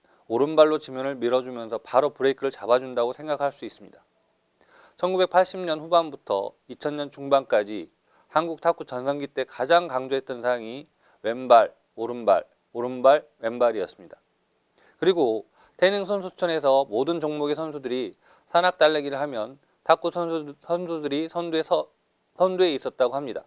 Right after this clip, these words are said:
탁구 타격에서 가장 중요한 순간에 발의 움직임은 짧고 간명해야 합니다.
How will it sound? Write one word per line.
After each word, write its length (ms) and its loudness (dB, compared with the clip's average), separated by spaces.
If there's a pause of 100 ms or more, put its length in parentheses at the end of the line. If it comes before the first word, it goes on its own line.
(1040)
탁구 260 4
타격에서 680 2
가장 520 -2
중요한 340 -4
순간에 560 -4 (320)
발의 300 6
움직임은 580 -8
짧고 440 0
간명해야 460 -8
합니다. 240 -10